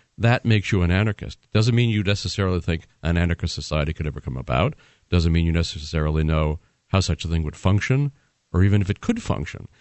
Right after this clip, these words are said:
But you just think morally that it's never right, again, to use violence or the threat of violence against the innocent, but only against the guilty.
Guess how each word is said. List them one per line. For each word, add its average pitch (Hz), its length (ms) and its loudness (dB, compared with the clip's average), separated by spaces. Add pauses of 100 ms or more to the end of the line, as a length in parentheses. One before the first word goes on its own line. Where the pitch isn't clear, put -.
(120)
But - 160 -2
you 117 80 4
just 135 160 4
think 107 140 4
morally 98 640 2 (320)
that 87 140 -2
it's - 120 -8
never 107 300 4
right, 90 260 2 (160)
again, 90 300 -2
to - 80 -2
use 87 160 -2
violence 87 640 2
or 78 100 -8
the 76 140 -4
threat 113 260 0
of 113 80 2
violence 64 540 -6 (280)
against 87 300 0
the 95 140 4
innocent, 110 340 0
but 90 100 0
only 90 220 2
against 87 240 -4
the 90 60 -10
guilty. 104 460 -4